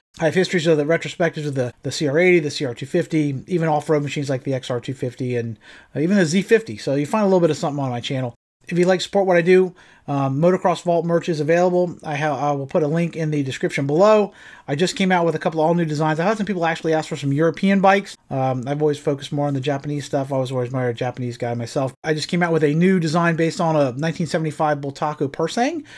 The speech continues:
So I had a couple <laughs> guys kept asking me for that one, so I just did that.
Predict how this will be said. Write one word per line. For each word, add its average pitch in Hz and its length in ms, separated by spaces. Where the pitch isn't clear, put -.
So 160 120
I 156 40
had 156 160
a - 60
couple 240 160
<laughs> - 80
guys 214 240
kept - 160
asking 180 280
me 180 60
for 160 120
that 156 160
one, 165 120
so 156 140
I 151 100
just 151 200
did 156 140
that. 165 260